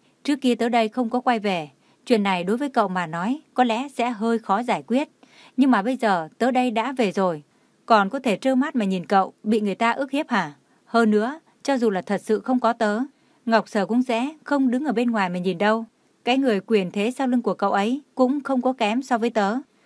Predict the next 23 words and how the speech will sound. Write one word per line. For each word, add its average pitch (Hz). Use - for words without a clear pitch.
Tiêu 226
Tiêu 220
vỗ 214
vỗ 220
vào 190
cái 233
đầu 196
của 170
Tống 240
An 226
Kỳ, 175
đôi 226
mắt 254
mang 220
theo 214
lạnh 185
lùng, 165
liếc 262
nhìn 185
với 220
Đường 202
Ngọc 165
Sở. 165